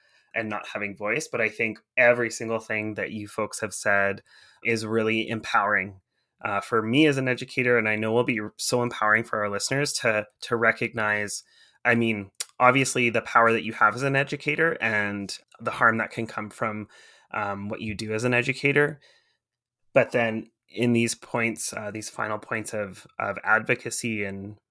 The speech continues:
what is important, I think you're inviting educators, in-service educators and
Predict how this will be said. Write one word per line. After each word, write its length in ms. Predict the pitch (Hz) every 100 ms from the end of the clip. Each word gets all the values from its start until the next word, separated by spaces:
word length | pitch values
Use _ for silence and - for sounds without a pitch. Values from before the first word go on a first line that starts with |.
| _
what 260 | 120 117 110
is 120 | 104
important, 460 | 107 98 151 135 110
I 100 | 101
think 260 | - 110 - _ _ _ _ _ _ _ _
you're 200 | 117 120
inviting 720 | 120 117 110 107 110 107 104 -
educators, 720 | 160 160 151 - 123 117 117 -
in-service 520 | 131 127 - 131 123 -
educators 500 | 120 120 120 113 110
and 200 | 107